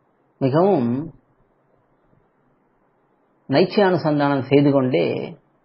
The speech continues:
துவய மகாமந்திரத்தையும் ஆழ்வார் ஆச்சாரியர்களையும் தன்னுடைய ஆச்சாரியனையும் நினைத்துக் கொண்டு அந்த ஸ்ரீபாத தீர்த்தம் சேர்க்கும் வரை அவர்கள் இருக்க வேண்டும். இதுவே கிரமமாக காட்டப்படுகிறது.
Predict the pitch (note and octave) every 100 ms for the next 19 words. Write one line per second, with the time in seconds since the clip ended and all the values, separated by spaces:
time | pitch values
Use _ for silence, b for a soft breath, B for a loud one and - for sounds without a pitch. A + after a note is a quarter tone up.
0 | _ _ _ _ _ - C#3+ E3 D3 C3
1 | C#3+ C3+ C3 B2+ C3 C3 E3 F3+ - _
2 | _ _ _ _ _ _ - C#3+ D#3 C#3+
3 | B2+ B2+ B2+ B2 A#2 A#2 C3 C#3+ C#3+ B2+
4 | C3+ B2 B2+ D3+ C#3+ C3 B2 C#3 C#3+ -
5 | _ _ _ _ C3+ C#3+ F#3+ G3 F#3 D3
6 | C#3 G3 A#2+ B2 C#3+ - C3+ C#3+ - E3+
7 | F3 D3+ C#3+ B2+ B2 A#2+ A#2 C#3 C#3 C3+
8 | B2 A#2+ F#3+ E3+ B2+ B2+ C3 B2 - -
9 | C3+ C3+ A#2+ A2 G#2+ A#2+ - _ _ _
10 | _ _ - C3 D#3 G#3 C#3+ - C#3 D3
11 | C3+ B2+ A2+ B2+ B2 A#2 A2+ A2+ A2